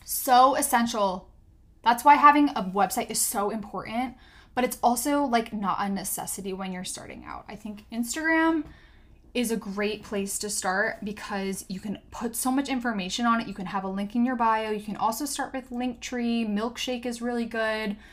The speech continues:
I know people are using Stan right now. That's been really great for people. I just am a website designer. It's easy for me. I wanted it to be branded. I want it to be seamless. So, like, that's what I did. I also do sell website templates on my Jennifer Larkin Design business.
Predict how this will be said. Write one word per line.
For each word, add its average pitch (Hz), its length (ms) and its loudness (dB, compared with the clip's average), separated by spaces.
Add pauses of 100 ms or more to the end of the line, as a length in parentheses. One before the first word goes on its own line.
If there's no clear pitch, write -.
(320)
I 220 100 0
know 220 240 0
people 233 240 -4
are 220 100 0
using 185 300 -4
Stan 247 580 0
right 247 200 0
now. 240 240 2
That's 233 240 -4
been 233 220 -2
really 233 240 -4
great 226 320 -6
for 226 100 -10
people. 226 540 -6 (400)
I 233 180 8
just 262 220 -2 (160)
am 226 180 2
a 240 60 4
website 220 340 4
designer. 302 580 2
It's - 200 -10
easy 220 260 -4
for 247 140 -4
me. 233 340 4
I 202 120 -2
wanted 185 240 -6
it - 120 -14
to - 80 -14
be 185 120 -10
branded. 285 640 4
I 233 60 2
want 202 180 0
it - 120 -8
to 196 80 -14
be 190 100 -10
seamless. 262 600 0
So, 190 200 -4
like, 180 200 -6
that's 190 240 -2
what 202 100 -6
I 196 60 -4
did. 190 260 -6
I 208 140 -2
also 262 240 2
do 226 220 -6
sell 226 240 -2
website 208 720 -4
templates 233 440 -2
on 220 200 -2
my 220 120 -4
Jennifer 226 320 -4
Larkin 226 260 0
Design 220 300 -2
business. 226 480 -6